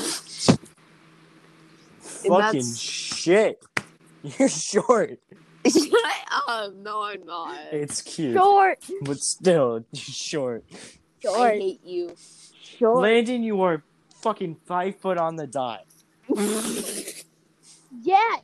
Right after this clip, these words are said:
Speaker 3: and what's your fucking
Speaker 2: That you're
Speaker 3: point,
Speaker 2: short.
Speaker 3: Tommy?
Speaker 1: Wait, wait, Bubbles might be taller than you.
Speaker 3: Bubbles is five feet.
Speaker 2: That,
Speaker 1: Bubbles.
Speaker 2: you're, yeah, okay, then you're the same height. Then we're gonna measure it in millimeters.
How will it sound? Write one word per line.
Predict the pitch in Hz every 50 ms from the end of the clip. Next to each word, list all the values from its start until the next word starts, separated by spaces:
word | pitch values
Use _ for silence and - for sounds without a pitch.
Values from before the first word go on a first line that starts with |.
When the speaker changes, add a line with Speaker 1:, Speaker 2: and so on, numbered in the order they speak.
| -
Speaker 3:
and | 339 370 330 302
what's | 339 370 359 370 - -
your | 359 330 - _ _
fucking | - 339 339 320 - - 392 330
Speaker 2:
That | 339 - - -
you're | 359
Speaker 3:
point, | 370 185 302
Speaker 2:
short. | 453 - - - 440 330 262 220
Speaker 3:
Tommy? | 208 185 - -
Speaker 1:
Wait, | 302 311 311 285 254 392 427 _ _ _ _ _ _ -
wait, | 254 254 247 240 208 - -
Bubbles | 240 233 208 220 247 233 208 202
might | 220 240 240 -
be | - 240 214
taller | - 220 226 233 240 240 247 233
than | 240 233 233 226 233 233
you. | 220 214 202 185 175 - - - - _ _ - _ _ - - - - - - - - - - - - - - - - - - - - _ _
Speaker 3:
Bubbles | - 269 330 370 440 494 440 440
is | 370 277
five | - - 277 247 262 262 240 - _
feet. | 247 233 208 165 160 _ - - _ _ _ _ _ _ _ - - - - - _ _ _ _ _ _ _ _ _ - 175 170 -
Speaker 2:
That, | 175 196 185
Speaker 1:
Bubbles. | 214 214 202 180 180 165 151 - - 202 233 -
Speaker 2:
you're, | 175 180 214 226
yeah, | 220 185 202 202 220 226 233 214
okay, | 202 190 - - 208 202 208
then | 190 190 185 180
you're | 185 185
the | 175 170
same | - - 185 180 175 165
height. | 147 190 202 202 185 -
Then | 160
we're | 156 147
gonna | 156 165 160
measure | 151 151 156 165 165 - 180
it | 160
in | 160 156 147
millimeters. | 147 160 170 165 170 170 151 143 135 127 117 120 - - -